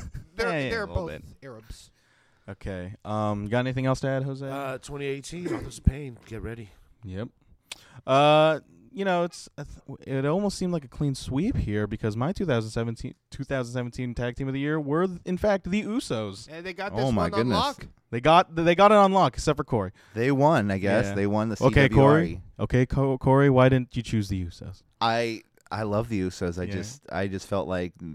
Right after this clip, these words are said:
Speaker 4: I felt like they've been over at a certain
Speaker 1: Yeah.
Speaker 4: point before, and they've definitely gotten themselves <coughs> over.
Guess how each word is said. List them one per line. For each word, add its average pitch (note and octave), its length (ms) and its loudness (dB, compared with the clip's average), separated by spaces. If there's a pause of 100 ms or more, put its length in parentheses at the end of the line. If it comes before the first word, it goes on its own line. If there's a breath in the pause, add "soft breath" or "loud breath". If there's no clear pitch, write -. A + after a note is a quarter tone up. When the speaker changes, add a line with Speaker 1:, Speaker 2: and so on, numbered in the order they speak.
(800 soft breath)
Speaker 4:
I C3 120 2
felt E3 220 2
like D3 160 2
they've C3 180 0
been B2 140 0
over A2+ 380 4
at G#2+ 100 2
a G#2+ 60 0
certain G#2 240 -4
Speaker 1:
Yeah. F#2+ 60 -2
Speaker 4:
point G2+ 120 -2
before, A2 260 -4
and G2 80 -2
they've F#2 140 -4
definitely F#2+ 300 -4
gotten E2 180 -6
themselves F2+ 340 -4
<coughs> - 60 -6
over. F2+ 380 -4